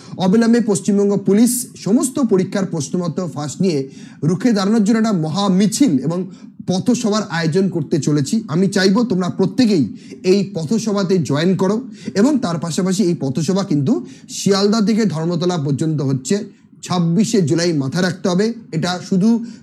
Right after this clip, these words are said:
আহ, মানে আমরা যারা ক্লাস করছি তাদের জন্য নয়। হ্যাঁ, আমি যাব, আমি যাব, আমি যেতে পারি, আমার যাওয়ার চান্সেস রয়েছে। এবং এটা ছাব্বিশে জুলাই অবশ্যই যেদিন আমরা সেলিব্রেট করি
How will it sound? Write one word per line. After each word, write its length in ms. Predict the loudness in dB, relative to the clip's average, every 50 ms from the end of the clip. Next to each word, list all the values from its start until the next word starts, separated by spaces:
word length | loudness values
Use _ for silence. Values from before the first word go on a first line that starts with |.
| -14 -14 -14 -14 -10 -6
আহ, 140 | -4 -2 0
মানে 160 | 0 0 -2
আমরা 300 | -2 -2 0 0 2 2
যারা 160 | 2 0 0
ক্লাস 240 | -2 -4 -4 -6 -6
করছি 300 | -4 -2 -2 0 0 0
তাদের 340 | 0 0 0 2 2 2 4
জন্য 200 | 4 2 2 2
নয়। 200 | 0 0 -2 -4 -6 -10 -18 -20 -20 -20 -14 -6
হ্যাঁ, 140 | -2 0 2
আমি 180 | 4 4 4 4
যাব, 240 | 4 4 2 0 0
আমি 220 | 0 0 2 2
যাব, 260 | 2 2 0 0 -2 -2
আমি 180 | -2 0 2 2
যেতে 240 | 2 2 2 2 2
পারি, 280 | 2 2 2 2 0 0 -2 -4
আমার 300 | -4 -2 -2 0 0 -2
যাওয়ার 220 | -2 -2 -4 -4
চান্সেস 400 | -4 -4 -4 -4 -4 -4 -4 -4
রয়েছে। 320 | -2 -2 0 0 0 -2 -2 -6 -12 -16 -10 -4
এবং 220 | -2 0 0 0 0 0
এটা 220 | 0 0 0 0 -2
ছাব্বিশে 520 | -4 -4 -2 -2 0 0 0 2 2 2
জুলাই 320 | 2 2 2 2 2 0 0 -4
অবশ্যই 520 | -4 -2 0 0 2 2 2 4 4 2 2 -2 -6 -18 -12 -6 -2
যেদিন 520 | 2 4 4 4 6 6 4 4 4 2 -2
আমরা 340 | -2 -4 -2 -2 -2 -4 -4
সেলিব্রেট 580 | -4 -4 -2 0 2 2 2 2 0 0 0 2
করি 380 | 2 2 2 2 0 -2 -4